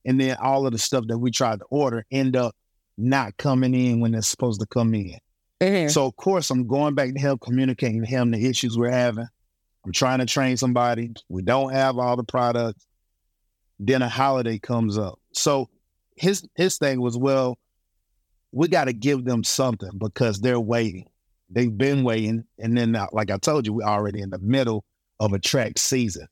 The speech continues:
Speaker 2: So hold on, time out. But why? So you, were you ever talking to the people, like, the, the school, or, like,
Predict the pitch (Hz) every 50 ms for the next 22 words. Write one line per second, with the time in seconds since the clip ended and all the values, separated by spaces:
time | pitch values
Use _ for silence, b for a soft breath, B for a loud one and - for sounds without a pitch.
0 | _ _ _ _ _ _ _ - - 302 339 330 285 262 247 - 339 320 294 269
1 | 220 196 208 254 262 247 247 269 269 277 320 339 - - 220 - 262 254 226 202
2 | 214 254 240 277 285 285 370 - - 240 254 240 240 233 - - 233 226 254 262
3 | 254 220 - 226 226 202 - - 247 247 247 - - 240 240 240 233 233 226 226
4 | - - _ _ _ _ _ _ _ _ _ _ _ _ _ - 190 202 208 202
5 | 165 - _ _ _ _ _ _ _ _ _ _ _ _ - 175 196 196 185 180
6 | 170 165 151 165 180 - - - 208 233 247 254 254 254 254 247 - 190 196 190
7 | 165 185 180 170 156